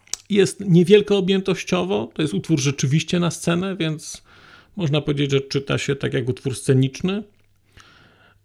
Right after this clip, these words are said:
I cóż, ja mogę tylko liczyć, że kiedyś będzie mi dane, mm, obejrzeć adaptację sceniczną tej, tej sztuki, bo, no bo chętnie bym zobaczył, jak to,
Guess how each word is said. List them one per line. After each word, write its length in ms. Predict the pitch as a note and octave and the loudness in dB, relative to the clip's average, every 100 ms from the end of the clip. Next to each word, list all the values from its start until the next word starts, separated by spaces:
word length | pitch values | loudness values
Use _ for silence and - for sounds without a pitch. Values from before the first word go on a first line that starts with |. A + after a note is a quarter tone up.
| - | -10
I 100 | F#3 | 0
cóż, 220 | G3+ D#3+ | 2 4
ja 60 | |
mogę 240 | F3+ G3 F#3 | 2 2 0
tylko 280 | F3+ - E3+ | 0 0 2
liczyć, 680 | E3 - F3 - - - F#3 F3+ | 2 -2 -4 -4 -6 -4 -6 -6
że 240 | - F3 | -2 -2
kiedyś 340 | E3+ F3 F3 C#3+ | 0 0 0 2
będzie 320 | E3 D#3 E3 | 0 2 2
mi 140 | D#3+ | 2
dane, 580 | D3 D#3 D#3 D3+ D3+ D#3 | 0 0 0 0 0 -2
mm, 560 | E3+ F#3 E3 E3 F#3+ F3 - _ - G3+ - - | -4 -4 -4 -4 -6 -8 -12 _ -18 -14 -16 -6
obejrzeć 600 | C3 D3 C#3+ C#3+ C#3 - | 0 4 4 4 0 -4
adaptację 800 | D#3 C#3 C#3 C#3+ C#3 C#3+ D3 D3+ - G3 F#3 | -2 -2 0 -2 -4 -2 -2 -2 -6 -6 -8
sceniczną 560 | - E3 E3 E3 E3+ | 0 4 4 2 -2
tej, 260 | E3 E3 E3+ | 0 -2 -4
tej 240 | - E3+ | -4 -4
sztuki, 560 | D#3 - E3 E3 A3+ A#3 | -4 -8 -8 -6 -4 -4
bo, 520 | D#3+ E3+ F3+ F#3 F#3 - - - - _ | -4 -2 -2 -2 -6 -10 -20 -20 -20 _
no 60 | G4+ | 2
bo 100 | G4+ | 2
chętnie 340 | - B3+ A3+ | 2 0 0
bym 160 | F3 F#3 | 2 2
zobaczył, 480 | E3+ D#3 D#3 - D#3+ | 0 0 -2 -2 0
jak 360 | C#3 C#3+ - | 0 0 -2
to, 380 | - D3 C#3 E3 | -6 -4 -4 -4